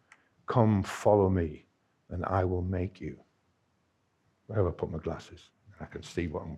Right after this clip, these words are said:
trying to say here to get shut. I'm finished. John Stott wrote a, a book. Let me read you a sentence. Anybody read that one, The Radical Disciple? Republished again this year in his hundredth anniversary.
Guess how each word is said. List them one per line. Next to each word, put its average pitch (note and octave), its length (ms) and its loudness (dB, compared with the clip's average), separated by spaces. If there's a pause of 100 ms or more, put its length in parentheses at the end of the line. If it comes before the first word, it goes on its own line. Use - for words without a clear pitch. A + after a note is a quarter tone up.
trying F2 220 -4
to D#2 60 -4
say E2 240 2
here E2 100 2
to - 100 -10
get D#2+ 160 -2
shut. - 260 -6 (540)
I'm G#2+ 60 -12
finished. - 580 4 (1900)
John B2+ 200 4
Stott C3+ 280 6
wrote G#2 220 6
a, G2 140 8
a G#2+ 100 4
book. F#2 320 4
Let G2+ 100 0
me G#2 80 6
read G2 180 6
you F#2+ 100 4 (340)
a - 60 -6
sentence. G2+ 540 0 (420)
Anybody B2+ 260 6
read B2+ 200 6
that C3+ 140 6
one, A2 120 4
The G2 80 4
Radical G#2 580 4 (380)
Disciple? G#2+ 680 2 (580)
Republished G#2+ 520 2
again F2+ 280 2
this F#2 200 0
year G#2 100 8
in G2 80 2
his G2 160 -4
hundredth F#2+ 380 0
anniversary. F#2+ 680 4